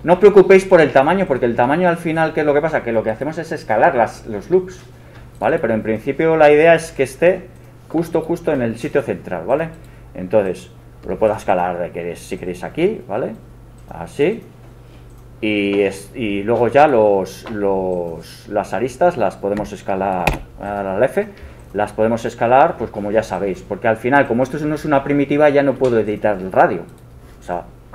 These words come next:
tengo que hacer así, a mano, ¿vale? Y la idea es que esté más o menos así,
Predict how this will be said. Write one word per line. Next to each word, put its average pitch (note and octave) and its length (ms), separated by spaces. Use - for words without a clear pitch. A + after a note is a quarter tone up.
tengo G#2+ 180
que B2 60
hacer C#3 180
así, A#2+ 340
a F2 80
mano, G2+ 280
¿vale? E3+ 220
Y - 60
la F#3 160
idea F#3 160
es - 80
que - 80
esté C3+ 200
más C3+ 200
o B2 40
menos C#3 240
así, E2+ 240